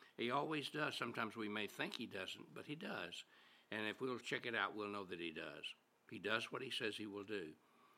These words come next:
And also, he doesn't forget his children. We are, have trusted him as our Lord and Savior. Uh,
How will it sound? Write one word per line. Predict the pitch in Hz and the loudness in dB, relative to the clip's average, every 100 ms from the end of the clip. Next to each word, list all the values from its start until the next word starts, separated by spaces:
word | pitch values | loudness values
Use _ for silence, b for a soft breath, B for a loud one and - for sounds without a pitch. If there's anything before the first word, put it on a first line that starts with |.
| B | B
And | 101 | 2
also, | 123 - 147 | 2 4 2
he | 120 | 2
doesn't | 104 101 104 120 - | 2 2 0 -4 -2
forget | 117 107 110 | 0 2 0
his | 110 | 0
children. | - - 131 131 101 85 82 | -2 0 0 0 -2 -4 -2
We | 107 113 | 2 4
are, | 104 - B B B | 2 0 B B B
have | 117 | -4
trusted | - 135 123 - 117 | 4 4 4 0 0
him | 123 117 | 0 0
as | 117 | 2
our | 113 107 | 2 2
Lord | 107 113 113 | 2 0 0
and | 107 | 0
Savior. | - 117 117 120 156 147 B B B B B - | 2 2 0 -4 -8 -10 B B B B B -14
Uh, | 123 | -6